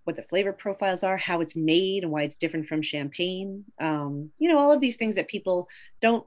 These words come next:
consumers don't necessarily know, like the people you and I know and walk around with and dwell with in our work world,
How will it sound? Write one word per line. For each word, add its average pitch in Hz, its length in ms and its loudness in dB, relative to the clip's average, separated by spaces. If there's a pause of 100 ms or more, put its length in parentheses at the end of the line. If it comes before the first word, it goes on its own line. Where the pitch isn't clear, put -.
(160)
consumers 220 400 0
don't 170 160 4
necessarily 156 500 -2
know, 143 140 -6
like 139 180 -6
the - 80 -12
people 196 260 -4
you 196 220 0
and 190 80 2
I 196 160 6
know 160 320 2
and 151 260 -2
walk 160 280 4
around 147 260 -4
with 147 240 -2
and 143 300 -2
dwell 143 260 -2
with 143 220 -4
in 143 100 -4
our 139 160 -4
work 156 380 -4
world, 143 300 -6